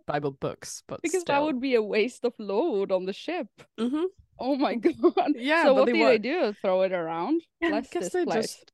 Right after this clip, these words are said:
Speaker 2: they needed to bring Jesus to the moon, I guess.
Speaker 1: Yeah, I guess so,
Speaker 2: Fucking
Speaker 1: too.
Speaker 2: Americans.
Speaker 1: <laughs> They had to. So they're lying around,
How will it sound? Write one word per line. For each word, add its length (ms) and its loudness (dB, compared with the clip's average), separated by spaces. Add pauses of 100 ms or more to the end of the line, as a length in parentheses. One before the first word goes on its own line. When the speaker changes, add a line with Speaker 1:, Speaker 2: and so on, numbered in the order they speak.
(120)
Speaker 2:
they 320 0
needed 320 0
to 80 -8
bring 200 -4
Jesus 300 -8
to 120 -6
the 60 -6
moon, 240 -6
I 80 -8
guess. 560 -10 (120)
Speaker 1:
Yeah, 440 -8
I 80 -8
guess 300 -10
so, 100 -8
Speaker 2:
Fucking 200 -2
Speaker 1:
too. 60 -6
Speaker 2:
Americans. 560 -8
Speaker 1:
<laughs> 60 -12 (1200)
They 160 4
had 280 4 (100)
to. 400 -2
So 140 2
they're 260 4
lying 300 2
around, 440 -4